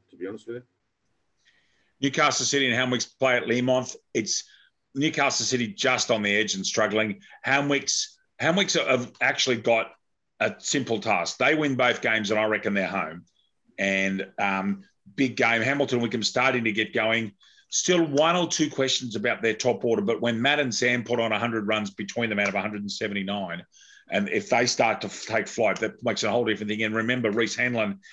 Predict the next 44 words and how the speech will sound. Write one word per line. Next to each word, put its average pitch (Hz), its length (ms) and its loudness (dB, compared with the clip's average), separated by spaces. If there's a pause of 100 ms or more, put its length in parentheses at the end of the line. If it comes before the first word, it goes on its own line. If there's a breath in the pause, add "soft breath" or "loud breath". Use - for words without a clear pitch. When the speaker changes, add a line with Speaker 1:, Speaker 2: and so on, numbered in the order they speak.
(220 loud breath)
Speaker 2:
is 107 300 0
the 104 100 -2
form 120 260 0
batsman 107 380 -2
in 107 60 0
all 107 120 0
of 90 100 -4
Newcastle. 113 600 0
Jack 101 220 -2
Hartigan's 113 420 -2
coming 107 240 -4
back 101 180 0
from 104 140 -8
a - 20 -2
lot 101 180 0
of 117 140 -6
cricket 110 240 -6
Speaker 1:
Sure. 110 160 -10 (240 loud breath)
Speaker 2:
in 107 80 -8
the 104 80 4
last 101 260 2
couple 113 240 0
of 98 60 -4
weeks, 101 300 0
including 104 520 -4
playing 107 220 0
in 101 80 -2
the 98 60 0
nineteen 101 340 0
State 101 260 -4
Challenge 101 300 -4
at - 120 -18
Campbelltown. 101 600 -6 (460 soft breath)
And 117 140 0
Ben 120 200 2
Balcombe's 113 420 0
still 104 200 2
a 95 80 2
very, 104 320 2
very 98 240 2
fine 101 320 0
representative 95 560 -4
keeper. 101 240 -2
So, 98 240 -2